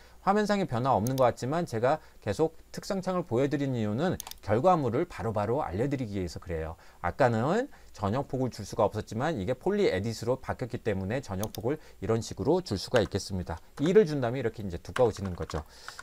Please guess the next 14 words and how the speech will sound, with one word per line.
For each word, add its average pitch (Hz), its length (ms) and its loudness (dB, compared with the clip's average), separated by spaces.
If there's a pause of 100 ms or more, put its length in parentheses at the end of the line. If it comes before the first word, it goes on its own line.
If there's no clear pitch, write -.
자, 101 200 0
이거의 160 400 6
단점은 170 1300 0 (300)
별로 190 260 8
없는 151 260 6
것 190 80 6
같긴 165 360 2
해요. 147 300 2
그래서 131 440 2
아까의 139 640 4 (300)
그 95 240 2 (360)
폴리 220 320 10
에딧까지 151 600 6
가서 104 460 4